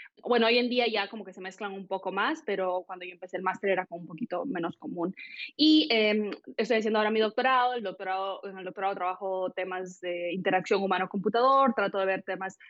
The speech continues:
que están un poquito más relacionados a, a cómo las personas utilizan cierto tipo de sistemas, ¿no?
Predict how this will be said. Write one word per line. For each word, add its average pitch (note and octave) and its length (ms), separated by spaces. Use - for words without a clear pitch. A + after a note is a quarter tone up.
que G3 60
están F#3+ 200
un F#3 60
poquito F#3+ 260
más G3 160
relacionados F#3 580
a, E3 240
a F3+ 260
cómo F#3+ 240
las F#3 220
personas F#3 380
utilizan F#3 680
cierto F#3+ 260
tipo F3 200
de D#3+ 100
sistemas, E3 540
¿no? C4 200